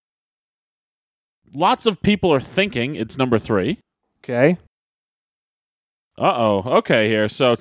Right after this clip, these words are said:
Speaker 1: Timothy, we got Timothy's answer here.
Speaker 2: All right. Timothy, the person playing the first ever version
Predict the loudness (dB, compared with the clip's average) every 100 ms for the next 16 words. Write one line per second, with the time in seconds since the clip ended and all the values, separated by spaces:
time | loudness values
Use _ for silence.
0 | _ -2 0 2 2 2 2 0 0 2
1 | 2 2 2 0 0 0 2 0 -2 _
2 | _ _ _ _ _ _ _ _ _ -4
3 | 0 2 4 2 0 _ -2 0 2 2
4 | 0 0 -12 _ _ _ _ _ _ _
5 | -4 0 0 0 -4 0 2 4 2 -2
6 | 0 -2 0 0 0 0 0 2 2 2
7 | 2 2 2 -2 -4